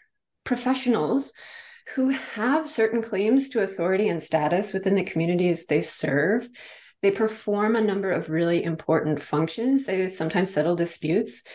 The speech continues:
They sometimes notarize legal documents. They sometimes perform religious functions,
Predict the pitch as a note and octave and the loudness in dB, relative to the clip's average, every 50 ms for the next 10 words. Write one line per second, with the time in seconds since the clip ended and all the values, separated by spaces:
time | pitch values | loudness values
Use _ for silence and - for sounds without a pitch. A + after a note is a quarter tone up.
0 | - - - - F#3+ F#3 - F3 F#3+ F#3+ F#3+ A3 G#3+ G3 F3+ F#3+ E3+ E3 E3 E3+ | -20 -16 -8 -4 -4 -2 0 2 0 2 2 2 0 2 2 2 2 2 2 2
1 | F3 F3+ F3 F3+ F#3 F#3 F3+ - - D#3 D#3 E3 D#3+ D#3 D3 C#3+ D3+ - - E3 | 2 2 2 2 2 0 -2 -2 -2 -2 0 0 0 2 2 0 0 0 -2 -2
2 | F#3 G3 G#3+ B3+ D4 - - - - - - - - - _ - G3 F#3+ F#3+ F#3+ | 0 2 4 4 2 2 -2 -12 -16 -20 -20 -20 -20 -14 _ 0 2 2 2 0
3 | - - - F#3 E3+ F#3 G3 G3+ G#3 - - F#3+ F3 F#3+ F#3+ F#3+ G3+ G3 - - | -2 -4 -2 0 2 2 2 2 0 -2 -4 -2 0 2 2 2 0 0 -2 -4
4 | - F#3 - - F3 F3+ F3+ F3+ E3+ E3 C#3+ C#3+ C#3+ D#3+ D#3 - - - D#3+ D#3+ | -4 -4 0 0 0 0 2 2 0 2 2 2 2 0 -2 -2 -2 -2 -2 -2
5 | - - F3+ F#3+ G3+ G#3 G#3+ G#3 G#3+ | -2 -2 0 2 2 2 2 0 -2